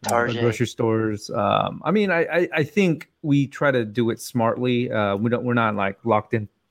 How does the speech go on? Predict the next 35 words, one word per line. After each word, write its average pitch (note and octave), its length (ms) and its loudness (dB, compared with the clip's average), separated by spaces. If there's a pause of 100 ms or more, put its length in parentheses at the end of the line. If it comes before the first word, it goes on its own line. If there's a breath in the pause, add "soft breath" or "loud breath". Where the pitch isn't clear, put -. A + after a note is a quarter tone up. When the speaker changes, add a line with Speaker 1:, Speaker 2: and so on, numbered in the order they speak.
(140)
Speaker 1:
our A2 140 0
home, A#2+ 420 0 (100)
but A2+ 200 0
we're, A2 400 0 (580 soft breath)
uh, G2+ 180 0
making A#2 260 2
sure A2+ 320 0
that G#2 300 0
we're G#2+ 460 2
protected G#2 720 -2
and G2 340 0
we A2+ 60 0
get A2+ 140 2
home, A2 260 0
we G#2+ 100 0
wash G#2 260 0
our G2 60 -4
hands G2 480 0
and F#2+ 100 0
stuff - 180 -8
like - 120 -6
that. - 300 0
But F#2+ 200 -6 (560 loud breath)
yeah, D3+ 160 2
it's D3+ 200 -2
been, D#3+ 240 0
uh, A#2 340 2
it's B2+ 160 -2
been, C#3+ 420 0
it's C3 140 -6
been C3+ 140 -4
quite B2+ 220 0
a C3 60 4
ride. C3 440 2
Uh, G#2+ 440 2